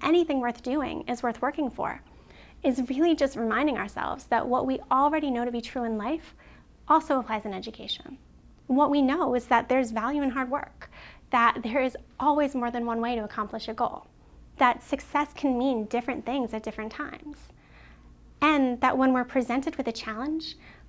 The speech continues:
the important question is not, "Can I do this?" but, "Is it worth the time and energy that it's going to take for me to be successful?" Keeping that in mind helps me and has helped my students to reframe some of our learned reactions in the classroom.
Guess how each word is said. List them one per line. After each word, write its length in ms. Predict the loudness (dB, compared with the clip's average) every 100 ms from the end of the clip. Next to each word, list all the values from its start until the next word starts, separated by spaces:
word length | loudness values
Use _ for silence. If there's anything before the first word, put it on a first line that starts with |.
| 0
the 120 | 2
important 440 | 2 2 2 2
question 400 | 0 -4 -2 -2
is 120 | 0
not, 380 | 0 2 2 0 -6 -20 -16
"Can 360 | -10 -2 2 2
I 140 | 0
do 160 | -8 -12
this?" 360 | -14 -14 -16 -16 -20 -20 0
but, 240 | 2 2 -2 -20 -20 -14 -2
"Is 180 | 0
it 140 | 0 -2
worth 380 | 0 0 0 -4
the 80 | -6
time 540 | -6 -8 -6 0 2 2
and 120 | 0
energy 560 | 0 -2 -2 -8 -12 -4
that 100 | -4
it's 140 | -2
going 200 | -2 -2 0
to 60 |
take 240 | -2 -6 -6
for 120 | -6
me 120 | -6
to 60 | -6
be 120 | -8
successful?" 580 | -8 -6 -8 -8 -20 -20 -20 -20 -20 -20 -20 -20 -20 -20 -20 -20 -20
Keeping 340 | -8 0 4 4
that 120 | 4
in 100 | 2
mind 220 | 2 -2
helps 300 | -4 -6 -4
me 300 | -4 -4 -6 -2
and 100 | -2
has 120 | 2
helped 180 | 0 0
my 100 | -4
students 560 | -6 -10 -10 -12 -14 -18 -20 -14
to 140 | -6 0
reframe 560 | 0 0 -2 0 -2 -2
some 200 | -2 0
of 120 | 0
our 120 | -2
learned 220 | -2 -4
reactions 480 | -4 -6 -8 -10 -10
in 80 | -10
the 60 |
classroom. 520 | -12 -12 -12 -16 -18